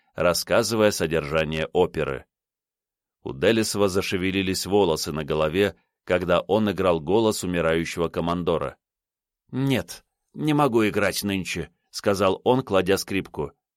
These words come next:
«Я много пил». Но вслед за тем он подошёл к столу, налил себе полный стакан вина, залпом выпил —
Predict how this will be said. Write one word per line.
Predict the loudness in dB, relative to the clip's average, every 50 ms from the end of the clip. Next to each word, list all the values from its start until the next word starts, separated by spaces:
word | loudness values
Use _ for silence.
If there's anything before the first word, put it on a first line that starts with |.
| _ _
«Я | 0 2 2 2
много | 2 2 0 0 0 0 -2
пил». | -2 0 -2 -2 -2 -2 -4 _ _ _ _ _ _ _ _ _ _ _ _ _ _ _ _ _ _ -10
Но | -4 -4 -2 -2
вслед | 0 2 2 4 4
за | 4 2 2
тем | 4 2 2 4
он | 4 0 0
подошёл | 0 0 0 0 0 2 0 0
к | 0 -2
столу, | -6 -4 -2 -2 0 0 0 -2 -4 _ _ _ _ _ _
налил | -6 -2 0 2 2 2 0
себе | 0 -2 0 0 0 2
полный | 4 4 4 4 4 2 0
стакан | -2 -4 -4 -4 -2 -2 -4 -4
вина, | -4 -8 -8 -4 -2 -2 -2 -2 _ _ _ _ _ _ _ _ -16
залпом | -12 -4 0 2 2 2 2 2 0 0 0 0
выпил — | 0 0 0 0 2 0 0 0 0